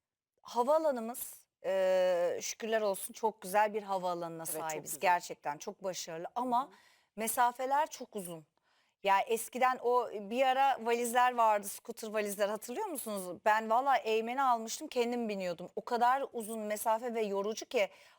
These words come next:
Speaker 1: artık sandalye istemeyen, hani illa bunun yaşla da alakalı değil.
Speaker 2: Hiç.
Speaker 1: Ba-, dizin ağrır, bir yerin ağrır. Gerçekten rica ediyorsun, sandalyeleri kullanıyorsun. Erdal Bey de bu halde görünmek istememiş ama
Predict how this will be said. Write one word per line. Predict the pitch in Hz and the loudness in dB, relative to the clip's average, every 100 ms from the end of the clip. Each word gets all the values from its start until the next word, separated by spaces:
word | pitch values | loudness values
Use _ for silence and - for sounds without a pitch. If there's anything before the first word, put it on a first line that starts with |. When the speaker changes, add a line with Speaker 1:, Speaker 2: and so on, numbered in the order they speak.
| - | -2
Speaker 1:
artık | 214 220 254 - | 2 2 -2 -10
sandalye | - 220 220 226 240 240 | -2 -2 2 2 2 -2
istemeyen, | - - 226 226 220 214 - | -6 -4 -4 0 0 -2 -4
hani | 208 202 | -12 -10
illa | - 240 254 240 220 | -6 -4 2 2 0
bunun | 240 233 | -4 0
yaşla | 226 247 - 226 | 0 0 -4 -2
da | 208 | 0
alakalı | 208 196 190 196 190 | 2 0 -2 -6 -4
değil. | 220 185 | -4 -6
Speaker 2:
Hiç. | - - _ - | -18 -20 _ -2
Speaker 1:
Ba-, | 254 226 202 208 | 0 0 -4 -6
dizin | 254 247 294 | -4 -2 2
ağrır, | 254 226 220 226 233 | 4 4 4 0 -6
bir | 233 220 220 | -14 -12 -4
yerin | 269 269 277 | 0 0 2
ağrır. | 226 220 226 294 | 2 4 2 0
Gerçekten | 254 254 254 254 220 220 | 2 2 0 -4 -2 -2
rica | 208 202 240 233 | -4 0 2 2
ediyorsun, | 214 226 339 | 0 -6 -6
sandalyeleri | 302 247 240 240 240 240 285 | -2 0 2 2 2 -2 -4
kullanıyorsun. | 262 247 240 202 - - | -4 -4 -2 -6 -8 -14
Erdal | - 208 339 330 | -4 -2 2 2
Bey | 277 240 | 2 0
de | 269 302 | -2 -2
bu | 466 | 4
halde | 269 220 | 4 2
görünmek | 208 202 202 254 - | -2 -2 -4 -8 -8
istememiş | - 381 240 - | -6 -4 -4 -6
ama | 415 339 | -4 -4